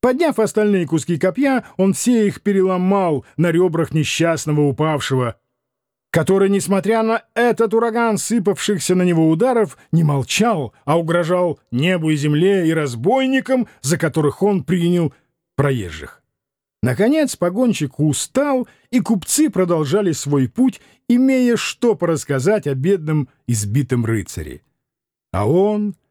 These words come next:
оставшись один, снова попытался встать,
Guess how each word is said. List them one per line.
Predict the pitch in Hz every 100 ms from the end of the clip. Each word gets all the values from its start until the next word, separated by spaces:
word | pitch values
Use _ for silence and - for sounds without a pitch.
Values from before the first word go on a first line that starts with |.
| _ _ -
оставшись | 131 - 285 269 131 -
один, | 127 175 269 247
снова | - 208 247 233 214
попытался | - 180 165 196 185 175
встать, | - - 170 175 -